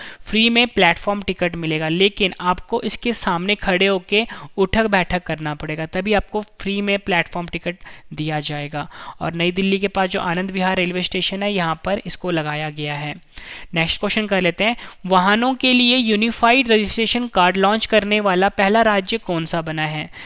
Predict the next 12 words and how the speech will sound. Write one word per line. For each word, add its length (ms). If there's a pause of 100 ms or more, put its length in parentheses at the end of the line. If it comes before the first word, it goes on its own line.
(140)
सही 280
आंसर 320
इसका 320 (360)
ऑप्शन 540 (140)
ए, 260 (280)
मध्य 340
प्रदेश। 640
मध्य 320
प्रदेश 400
राज्य 340
जो 180
है, 180